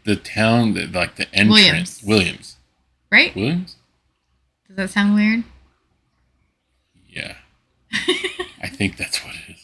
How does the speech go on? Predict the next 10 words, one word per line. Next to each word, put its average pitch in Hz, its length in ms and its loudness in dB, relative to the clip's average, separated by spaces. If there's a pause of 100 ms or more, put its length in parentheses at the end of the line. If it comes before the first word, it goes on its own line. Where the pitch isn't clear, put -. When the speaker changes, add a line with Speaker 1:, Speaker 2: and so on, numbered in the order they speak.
(400)
Speaker 1:
Anyways, 202 720 6
Speaker 2:
Anyways. - 20 -
<laughs> - 540 -2
Speaker 1:
it's - 360 -2 (600)
pretty 120 200 4
sure 104 180 4
it's 90 140 0
Williams, 90 360 0
Arizona. 82 520 -10 (1200)
Um, 87 580 -2